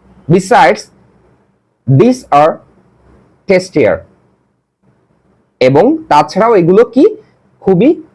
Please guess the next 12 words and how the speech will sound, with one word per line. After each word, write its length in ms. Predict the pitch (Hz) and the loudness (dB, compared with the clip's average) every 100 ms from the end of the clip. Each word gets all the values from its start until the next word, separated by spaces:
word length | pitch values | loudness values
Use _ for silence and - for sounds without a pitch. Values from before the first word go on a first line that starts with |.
| _ _ _ - | _ _ _ -4
tastier। 360 | 175 - 131 | -4 -2 -2
But 160 | 117 190 - | 0 -2 -2
sometimes, 540 | 190 170 180 135 113 117 - _ _ _ _ _ _ _ _ - | -4 -4 -2 -2 -2 -6 -10 _ _ _ _ _ _ _ _ -2
but 320 | 151 - - - _ _ _ _ _ _ _ - | -2 -2 -8 -20 _ _ _ _ _ _ _ -10
sometimes 600 | 202 190 208 202 214 214 | -4 -2 0 0 -2 0
বলতে 120 | 214 214 | -2 0
পারেন 200 | 233 269 - | -4 -4 -4
অথবা, 260 | - 208 | -4 -2
"But 580 | 185 135 175 - - 165 | -2 0 -2 -4 -4 -2
I 20 | |
try 320 | 165 180 175 175 | -2 -2 -2 0
to 100 | 254 | -4